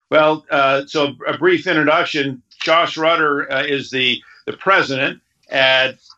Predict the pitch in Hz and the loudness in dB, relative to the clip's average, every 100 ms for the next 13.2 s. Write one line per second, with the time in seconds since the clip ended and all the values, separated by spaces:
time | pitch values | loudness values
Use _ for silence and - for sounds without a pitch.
0 | - 139 131 127 175 151 143 156 147 151 | -8 -2 -2 0 0 0 0 -2 -2 -4
1 | 131 139 123 123 160 139 131 - 117 104 | -2 -2 -2 -2 -6 -6 -8 -8 -8 -6
2 | 110 117 139 123 - 139 131 - _ _ | -6 -2 -4 -2 0 2 0 -6 _ _
3 | _ - 139 120 131 120 120 127 131 127 | _ -2 -2 0 -2 0 2 2 0 -4
4 | 127 131 131 131 120 123 - 127 123 143 | -6 -2 -2 -2 -4 -6 -2 -2 0 0
5 | 156 143 151 170 165 147 143 143 175 - | -2 -2 0 2 2 0 -2 -2 -4 -10
6 | _ _ - 147 143 139 117 - 156 143 | _ _ -6 -2 0 0 -4 -2 0 0
7 | 139 131 - 165 156 143 139 139 143 143 | -2 -6 -6 -6 -4 -2 2 4 2 0
8 | 135 - _ _ _ - 131 123 127 135 | -2 -8 _ _ _ -4 0 2 2 0
9 | 139 127 - 156 160 147 - 147 143 127 | 0 -2 -2 -2 -2 -4 -6 -4 -4 -2
10 | 160 156 - 120 110 110 110 107 110 127 | 0 0 -2 -4 -4 -4 -8 -10 -2 2
11 | 120 120 123 117 113 120 135 143 127 127 | 2 0 -2 0 0 0 0 2 2 2
12 | 127 - - 135 127 127 120 - 123 151 | 2 -2 -2 -2 -2 -4 -8 -8 -4 0
13 | 190 | 0